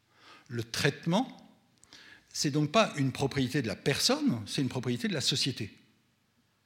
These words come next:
Vous voyez bien le rapport avec ce qu'on disait tout à l'heure sur la laïcité qui passe aux jeunes filles voilées.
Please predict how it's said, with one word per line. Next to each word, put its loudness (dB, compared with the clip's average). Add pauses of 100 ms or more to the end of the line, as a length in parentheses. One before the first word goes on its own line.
(560)
Vous -14
voyez 2
bien 4
le 6
rapport 4
avec 0
ce 2
qu'on 0
disait 2
tout -6
à 0
l'heure 0
sur 0 (160)
la -2
laïcité -2
qui -6
passe 0 (320)
aux 0
jeunes 0
filles -2
voilées. 2